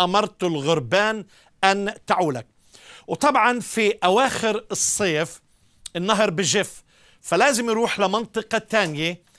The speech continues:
اللي هي منطقة لبنان، اللي فيها، آه، أرملة صرفة. صرفة هي بلدة صغيرة قريبة من صيداء، أو تسمى صرفة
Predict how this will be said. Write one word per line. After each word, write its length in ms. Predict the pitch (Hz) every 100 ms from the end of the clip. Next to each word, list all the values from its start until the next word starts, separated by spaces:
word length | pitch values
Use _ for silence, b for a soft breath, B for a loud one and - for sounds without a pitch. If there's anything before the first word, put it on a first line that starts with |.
| b b
اللي 120 | 156
هي 100 | 165
منطقة 760 | 190 247 247 214 - 208 - - 190
لبنان، 560 | 185 196 254 196 131 - b b b b b
اللي 180 | 175 185
فيها، 760 | 247 269 190 208 202 190 196 _ -
آه، 360 | 170 156 151 - _ b b b
أرملة 440 | 208 220 214 202 214 - 220
صرفة. 480 | - - 233 - 139
صرفة 480 | - 233 214 - 208
هي 180 | 220 175
بلدة 360 | 185 226 175
صغيرة 640 | 180 185 165 208 202 202 196 b b b b
قريبة 680 | 196 190 226 165 202 196 196 -
من 360 | 180 220 233 226 -
صيداء، 720 | - - 220 202 160 180 123 b b b
أو 100 | 208
تسمى 480 | 202 - 240 208 180
صرفة 520 | - 233 - -